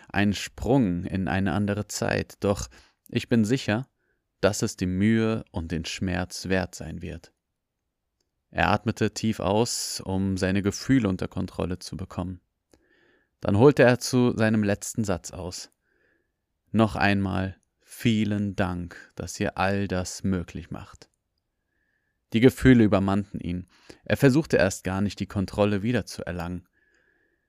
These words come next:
Fast jeder aus dem Team kam, um ihm beizustehen, entweder mit aufmunternden Worten oder einfach mit einer Umarmung.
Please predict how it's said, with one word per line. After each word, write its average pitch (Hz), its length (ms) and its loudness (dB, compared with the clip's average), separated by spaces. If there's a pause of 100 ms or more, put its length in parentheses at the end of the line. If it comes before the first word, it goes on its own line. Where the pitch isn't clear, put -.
(120)
Fast - 260 0
jeder 117 480 6 (100)
aus - 360 -4
dem 101 240 2
Team 123 440 4 (300)
kam, 110 640 0
um 98 400 -2
ihm 101 260 -2
beizustehen, 87 800 -6 (300)
entweder 104 420 4
mit 98 260 2
aufmunternden 101 760 0
Worten 104 500 0 (120)
oder 123 260 2
einfach 101 500 -2
mit 92 180 -4
einer 90 280 -6
Umarmung. 90 580 -8